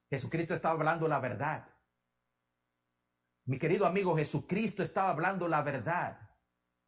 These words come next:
¿Cuál verdad? Que no hay otro camino, que no hay otra vida, que no hay otra verdad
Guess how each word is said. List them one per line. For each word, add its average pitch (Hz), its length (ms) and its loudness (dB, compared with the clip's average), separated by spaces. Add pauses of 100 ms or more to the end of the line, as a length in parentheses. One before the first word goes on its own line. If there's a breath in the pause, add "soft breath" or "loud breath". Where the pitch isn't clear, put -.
(180)
¿Cuál 226 220 6
verdad? 208 600 2
Que 160 140 0
no 160 180 2
hay 190 140 0
otro 170 260 -4
camino, 151 560 -6 (1000)
que 185 140 2
no 180 160 2
hay 190 140 2
otra 180 320 2
vida, 156 600 -6 (1900)
que 131 100 -4
no 120 80 -2
hay 139 80 0
otra 139 240 -2
verdad 120 460 -6